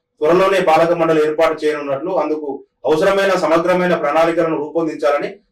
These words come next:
సాక్షాత్తు రాష్ట్ర ముఖ్యమంత్రి తన పుట్టినరోజున స్పష్టమైన హామీ ఇచ్చిన నేటికి కార్యరూపం దాల్చలేదు. లాస్ట్ ఇయర్ నవంబర్ ఎనిమిదిన సీఎం రేవంత్ రెడ్డి, ఆ, ఈ హామీ ఇచ్చాడు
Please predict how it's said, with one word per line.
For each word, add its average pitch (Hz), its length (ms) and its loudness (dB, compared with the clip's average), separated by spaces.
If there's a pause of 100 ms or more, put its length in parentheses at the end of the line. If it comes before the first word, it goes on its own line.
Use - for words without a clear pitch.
సాక్షాత్తు 175 600 2
రాష్ట్ర 160 400 4
ముఖ్యమంత్రి 151 680 -4 (260)
తన 143 260 0
పుట్టినరోజున 180 600 2
స్పష్టమైన 175 640 0
హామీ 156 260 2
ఇచ్చిన 151 260 -6
నేటికి 151 380 -8
కార్యరూపం 139 540 -4
దాల్చలేదు. 123 540 -4 (400)
లాస్ట్ - 280 0
ఇయర్ 160 180 0
నవంబర్ 139 340 -2
ఎనిమిదిన 135 480 -4 (400)
సీఎం 139 340 -2
రేవంత్ 139 260 -2
రెడ్డి, 131 360 -4 (520)
ఆ, 98 380 -4 (180)
ఈ 120 60 -6
హామీ 151 280 0
ఇచ్చాడు - 420 -4